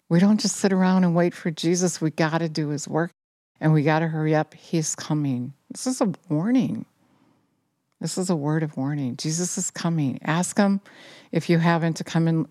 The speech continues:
repent. Ask him to come and live on the inside of you,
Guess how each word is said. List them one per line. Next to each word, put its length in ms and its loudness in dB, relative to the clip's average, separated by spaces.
repent. 540 0
Ask 260 0
him 120 4
to 60 0
come 140 0
and 100 4
live 140 2
on 180 2
the 100 2
inside 460 0
of 140 -4
you, 300 0